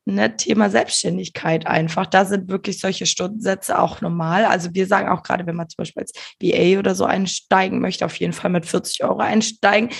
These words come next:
weil du hast natürlich einfach, wenn man Vollzeit selbstständig ist, hast du natürlich hinten raus einfach, musst du ja ganz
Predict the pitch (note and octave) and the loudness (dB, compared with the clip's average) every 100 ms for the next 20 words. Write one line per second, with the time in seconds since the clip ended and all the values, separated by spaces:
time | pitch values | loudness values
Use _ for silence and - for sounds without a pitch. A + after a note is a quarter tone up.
0 | - - F#3+ F#3+ A3 - - A3 F#3+ F3+ | -6 2 2 4 0 0 -2 -2 -2 -2
1 | - F3 E3 E3 F3+ F3 E3 E3 _ _ | 0 0 0 -4 -2 -2 -2 -8 _ _
2 | _ - B3 D4 - G3 F3 G3 - F3 | _ 2 2 4 2 4 4 4 2 -2
3 | D#3+ D#3+ - E3+ D#3+ F3 F3+ E3+ F3+ - | -2 -4 -4 -4 -2 -2 -4 -4 -4 -2
4 | F#3+ - G3 F3+ - F3 E3+ D#3+ - - | -2 -2 2 2 2 0 -2 -4 -12 -8
5 | F#3+ F#3 E3 F3+ - - | 0 2 4 2 0 -10